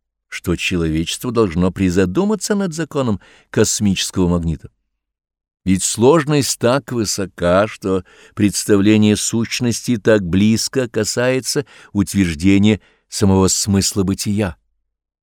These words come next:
Когда установим разумное соотношение между силою дифференциации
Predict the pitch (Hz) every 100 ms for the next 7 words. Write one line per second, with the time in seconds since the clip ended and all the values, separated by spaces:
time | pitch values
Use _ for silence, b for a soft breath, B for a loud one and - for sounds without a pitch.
0 | _ _ _ _ _ _ - 95 98 131
1 | 143 143 123 - 131 131 147 151 147 147
2 | 147 127 147 147 120 107 95 - 90 87
3 | 87 90 - 170 185 107 85 80 76 85
4 | b b - - 110 98 101 95 101 -
5 | 113 117 - - 120 113 95 - - 90
6 | 80